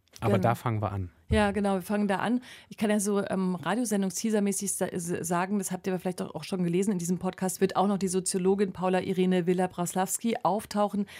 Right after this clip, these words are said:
Speaker 2: Könnte man mindestens aus Lakonisch Elegant vielleicht schon kennen und vielleicht auch deshalb, weil sie, äh,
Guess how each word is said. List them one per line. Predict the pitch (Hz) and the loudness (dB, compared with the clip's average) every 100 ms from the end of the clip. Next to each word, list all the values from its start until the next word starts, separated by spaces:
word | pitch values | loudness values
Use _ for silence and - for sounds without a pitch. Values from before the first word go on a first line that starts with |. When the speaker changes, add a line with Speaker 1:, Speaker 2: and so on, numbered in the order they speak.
| - - | -20 -2
Speaker 2:
Könnte | 196 202 | 0 2
man | 196 175 175 - | 2 2 -2 0
mindestens | 202 240 240 220 196 | 4 4 4 0 -2
aus | 156 | -2
Lakonisch | 185 175 196 196 | -2 0 0 0
Elegant | 185 180 175 190 | 0 0 0 0
vielleicht | 185 175 | -2 -2
schon | 180 | -4
kennen | 175 180 202 214 - - | -2 0 0 -2 -10 -6
und | 180 | -4
vielleicht | 175 180 - | 0 -2 0
auch | 170 | -2
deshalb, | - 180 196 185 - | -2 -2 0 -2 -4
weil | 160 165 170 175 | -2 2 2 2
sie, | 165 175 180 180 | 0 2 2 2
äh, | - 170 170 165 | 2 0 0 -2